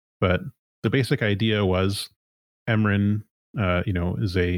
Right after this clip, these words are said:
is a blacksmith and so likes to shape things and build things. And so I thought, "What if Emran could shape one thing any way that he wanted? What if he could,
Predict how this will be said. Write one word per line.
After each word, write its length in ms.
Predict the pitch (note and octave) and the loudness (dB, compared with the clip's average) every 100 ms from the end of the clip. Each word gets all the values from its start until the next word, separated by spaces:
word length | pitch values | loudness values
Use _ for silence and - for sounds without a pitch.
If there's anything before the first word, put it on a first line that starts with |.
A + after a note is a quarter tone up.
| F#2 | -2
is 100 | G2 | -2
a 60 | F2+ | 0
blacksmith 600 | G#2 G#2+ - G2+ F#2 G2 | 0 -2 0 0 0 -2
and 120 | F#2 | -4
so 140 | - | -2
likes 300 | F2+ F#2+ - | 0 -2 -4
to 100 | - | -4
shape 300 | - G2 - | 0 0 -2
things 260 | - F#2+ F#2 | -2 -2 0
and 140 | F2 | 0
build 260 | F#2+ G2 - | 2 0 0
things. 420 | F#2 F2 A#2 - G2 | -4 -4 -4 -4 -4
And 300 | F2+ F#2 - _ _ _ - | -4 -4 -8 _ _ _ -8
so 220 | - F#2 | 0 2
I 140 | F#2 | 2
thought, 360 | F2 F2+ F2 - _ _ _ | 0 0 0 -4 _ _ _
"What 300 | - G2 G#2+ | 0 2 4
if 200 | G2+ G2 - | 2 0 -2
Emran 540 | B2 A#2+ G#2 F#2 F2+ G2+ | 2 4 4 2 0 -2
could 540 | - C#3+ A2 F#2+ F#2 - _ _ - | -4 0 2 0 -4 -14 _ _ -6
shape 480 | - - B2 G#2+ - - _ _ _ _ | -2 0 0 2 -2 -2 _ _ _ _
one 400 | B2 G2 A2+ B2 | -4 0 2 2
thing 500 | A2 A2 F2 F2+ G2+ - _ _ _ | 2 0 0 -2 -4 -10 _ _ _
any 220 | A2 G#2+ A2 | 0 2 4
way 200 | G#2 G2 | 2 2
that 120 | F2+ | 2
he 100 | G2 | 2
wanted? 420 | F2 F2+ E2+ - _ _ _ - | 2 0 -2 -8 _ _ _ -2
What 200 | G#2+ A#2 | 0 2
if 140 | G#2 | 0
he 140 | - | 0
could, 500 | G#2 - G2+ F#2+ F#2 | -2 0 2 2 -2